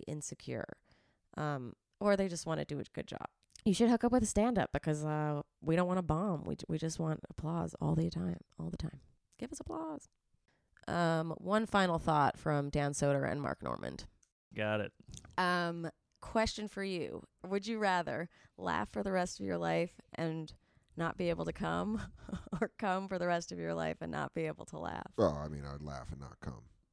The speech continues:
Speaker 1: Amazing.
Speaker 3: Easy. I don't even
Speaker 2: Same.
Speaker 3: think that's, like,
Speaker 2: Yeah.
Speaker 3: cool.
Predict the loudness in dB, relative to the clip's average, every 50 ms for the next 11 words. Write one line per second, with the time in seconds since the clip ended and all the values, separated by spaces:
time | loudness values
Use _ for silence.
0 | _ _ _ _ _ -10 -8 -8 -8 -10 -12 -14 -6 -2 0 0 0 0 -4 -10
1 | -8 -4 -4 -2 0 0 2 2 2 2 0 0 -2 -4 -4 -2 -4 -6 -6 -6
2 | -10 -16 -20 -20 _ _ _ _ -20 -16 -8 -4 -2 -2 -2 -2 -4 -4 -2 0
3 | 0 0 -2 -4